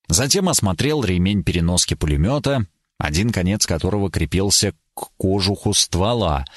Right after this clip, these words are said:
а другой — к пистолетной рукояти. Проверенная машинка.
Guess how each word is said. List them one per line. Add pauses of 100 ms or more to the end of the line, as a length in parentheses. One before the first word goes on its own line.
(240)
а
другой —
к
пистолетной
рукояти. (500)
Проверенная
машинка.